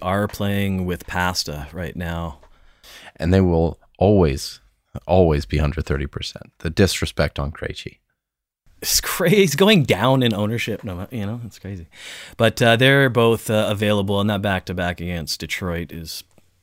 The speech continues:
Speaker 1: i-, is gonna be high in goals, I would say.
Speaker 2: He's, he's not a periphery guy,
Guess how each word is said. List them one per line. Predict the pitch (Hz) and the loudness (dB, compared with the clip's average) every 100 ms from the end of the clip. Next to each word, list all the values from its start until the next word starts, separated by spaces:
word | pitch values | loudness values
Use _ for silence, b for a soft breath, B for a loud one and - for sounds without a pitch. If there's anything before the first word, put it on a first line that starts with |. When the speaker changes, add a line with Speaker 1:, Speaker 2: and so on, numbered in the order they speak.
| _ _ - _ - | _ _ -20 _ -20
Speaker 1:
i-, | - - | -20 -16
is | 80 98 90 | -14 -10 -6
gonna | - 98 | -4 -2
be | 95 92 | -2 -4
high | 76 - - 101 92 87 | -6 -12 -8 -2 -2 -2
in | 85 82 85 | -6 -8 -10
goals, | 80 76 64 62 - | -10 -10 -8 -12 -14
I | 71 | -14
would | 60 - | -14 -16
say. | - 78 95 B B B B B B B B _ | -14 -14 -14 B B B B B B B B _
Speaker 2:
He's, | - - - 147 123 92 | -10 -4 2 2 2 -2
he's | 95 113 104 | -2 0 4
not | 107 110 | 4 4
a | 110 | 2
periphery | 107 104 101 110 104 98 | 4 4 4 4 4 6
guy, | 101 104 107 | 6 6 4